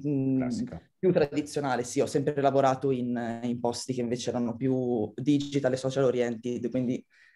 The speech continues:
Speaker 1: sono un po' strana <laughs> magari rispetto ad altri, però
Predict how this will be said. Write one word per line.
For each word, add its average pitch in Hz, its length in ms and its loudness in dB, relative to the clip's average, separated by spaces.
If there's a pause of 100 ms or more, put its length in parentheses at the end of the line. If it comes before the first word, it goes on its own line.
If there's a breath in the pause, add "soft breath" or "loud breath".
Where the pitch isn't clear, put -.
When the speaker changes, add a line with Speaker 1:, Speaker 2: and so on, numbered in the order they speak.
(120)
Speaker 1:
sono - 280 0
un 131 60 0
po' 139 100 2
strana 131 520 2
<laughs> - 20 2
magari 127 420 4
rispetto 131 440 0
ad 135 80 6
altri, 123 480 0
però 131 320 6